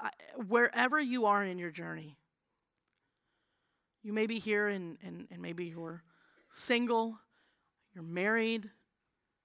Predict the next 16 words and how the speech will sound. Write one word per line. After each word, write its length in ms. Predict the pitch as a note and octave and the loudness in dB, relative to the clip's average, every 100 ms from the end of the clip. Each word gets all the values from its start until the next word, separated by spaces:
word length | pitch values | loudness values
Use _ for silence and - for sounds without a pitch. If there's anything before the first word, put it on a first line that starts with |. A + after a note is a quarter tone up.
| _ _ | _ _
you're 120 | F3 E3 | -12 -10
divorced, 760 | D#3 D#3+ G3 A#3 - - - _ _ _ _ _ _ _ _ _ _ _ _ _ _ _ | -6 -2 0 -2 -4 -12 -16 _ _ _ _ _ _ _ _ _ _ _ _ _ _ _
you're 180 | F#3 F#3 | -12 -10
just 160 | F#3+ | -8
walking 500 | E3+ F#3 G3 G#3 F#3+ | -2 0 0 -2 -6
through 440 | F#3+ G3+ F#3+ F#3+ E3 _ _ _ _ - | -6 -2 -2 -2 -8 _ _ _ _ -8
a 80 | F3+ | -4
difficult 560 | A3+ A#3+ A#3 A3 - | -4 -2 -2 -2 -4
time 560 | - - G#3+ G#3 F#3 F3+ | -6 0 2 2 2 0
related 560 | F#3 F#3+ G3+ A3+ G#3+ | 0 2 0 0 -4
to 80 | G#3 | -6
the 140 | F#3+ G3 | -8 -8
things 640 | - G#3 G3 F3+ E3 - | -6 -4 -4 -8 -10 -10
that 180 | - - | -14 -16
play 340 | - A3 G3+ | -4 0 0
out 460 | F#3 F3+ - - | 0 -2 -4 -10